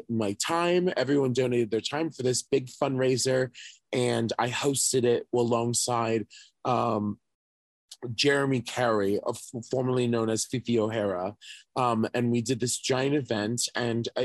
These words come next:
you know, it was so important for me, um, because the reason why I got involved is because I found out that one out of five, as I said in the beginning, L G B T Q individuals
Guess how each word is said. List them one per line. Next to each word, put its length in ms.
you 180
know, 340
it 80
was 200
so 200
important 500
for 120
me, 280
um, 340
because 600
the 100
reason 240
why 80
I 60
got 180
involved 480
is 140
because 260
I 120
found 360
out 320
that 180
one 540
out 160
of 120
five, 520
as 160
I 40
said 220
in 80
the 60
beginning, 460
L 140
G 180
B 220
T 220
Q 520
individuals 720